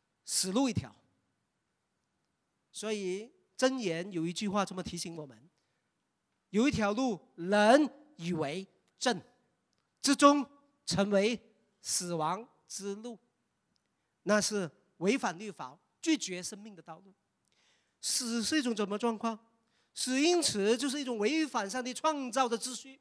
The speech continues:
上帝造我们是给我们伊甸园，给我们一切美好的事物，让我们能够享受，让我们能够在上帝的供应里边，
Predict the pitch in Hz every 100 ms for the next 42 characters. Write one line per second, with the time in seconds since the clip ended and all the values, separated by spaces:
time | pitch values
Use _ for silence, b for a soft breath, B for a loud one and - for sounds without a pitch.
0 | _ _ _ b b - 330 330 320 339
1 | 320 277 269 247 233 254 277 285 247 269
2 | 294 247 240 262 269 294 247 160 147 180
3 | _ _ _ b b b - 311 294 262
4 | 320 339 339 - 320 240 240 311 254 208
5 | 196 247 254 247 254 b b 247 254 226
6 | 233 247 220 165 160 262 - _ _ _
7 | _ _ _ _ _ _ _ - 269 294
8 | 262 254 247 247 269 247 - - _ _
9 | _ _ 262 220 - _ _ - 302 277
10 | 277 254 - 302 311 262 254 175 147 156
11 | 185 208